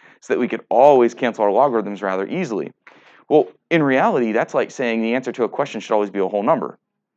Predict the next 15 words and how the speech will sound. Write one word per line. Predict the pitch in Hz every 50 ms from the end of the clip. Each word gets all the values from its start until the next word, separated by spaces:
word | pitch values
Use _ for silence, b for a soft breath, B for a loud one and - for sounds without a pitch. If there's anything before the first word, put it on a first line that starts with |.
| _ _ _ _ _ _ -
N-, | - - _
no, | 131 147 135 127 123 139 151 139 _ _ _ _ _
I | - 123
mean, | 120 117
there's | 139 190 165
a | 156
lot | 135 135 165 190 - -
more | 147 143 135 131 120
times | 135 - 135 151 165 160 139
when | - 131
decimals | 120 139 196 196 - 151 135 120 113
are | 113 110 101
the | - -
right | - 104 98
answer. | 101 101 101 - 101 92 92 -